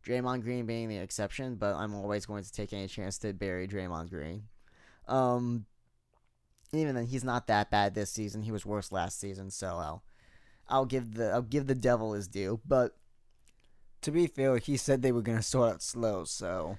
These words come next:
Speaker 1: No, yeah, that's why I'm saying I'm not, I'm not going to make him out to be this evil dude, 'cause he's not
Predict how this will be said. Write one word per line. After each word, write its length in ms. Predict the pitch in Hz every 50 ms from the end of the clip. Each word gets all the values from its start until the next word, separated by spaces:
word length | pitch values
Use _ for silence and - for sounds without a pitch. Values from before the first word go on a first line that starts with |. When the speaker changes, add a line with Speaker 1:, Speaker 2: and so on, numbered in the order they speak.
| - -
Speaker 1:
No, 200 | 208 226 202 180
yeah, 200 | 175 165 143 123
that's 200 | 139 147 - -
why 140 | 156 147
I'm 100 | 135 127
saying 260 | - - 135 120 113 113
I'm 100 | 117 131
not, 240 | 135 131 123 - - _ - _ _
I'm 120 | - 131 135
not 200 | 135 135 135 -
going 280 | 139 135 127 123 117
to 120 | - 123 113
make 220 | 113 110 110 107
him 140 | 117 113 110
out 160 | 101 101 101
to 60 | - 95
be 180 | 104 104 101
this 340 | 87 90 92 - - - - - - - - - - - _ -
evil 300 | 127 127 110 110 107 104
dude, 360 | - 90 87 87 87 95 -
'cause 200 | - 90 92 -
he's 200 | 98 98 87 -
not 380 | 85 85 85 80 82 82 -